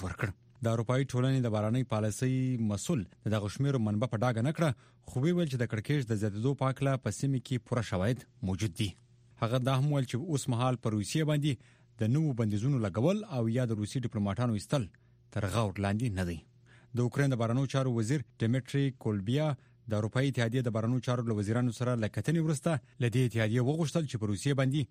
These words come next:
نوي بندیزونه ولګوي. د اوکراین په پوله د روسي ځواکونو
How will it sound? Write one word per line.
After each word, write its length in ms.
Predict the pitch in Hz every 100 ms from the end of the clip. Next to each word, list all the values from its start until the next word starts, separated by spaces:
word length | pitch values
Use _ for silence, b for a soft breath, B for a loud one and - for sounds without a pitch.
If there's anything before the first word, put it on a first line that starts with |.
| b b _ 107
نوي 160 | 113 110 95
بندیزونه 380 | 95 95 120 80
ولګوي. 400 | 87 104 104 90 b b b b 123
د 40 | 120
اوکراین 280 | 165 180 156
په 60 | 151
پوله 180 | 160 151
د 100 | 120
روسي 220 | 113 - 156
ځواکونو 420 | 127 120 - 147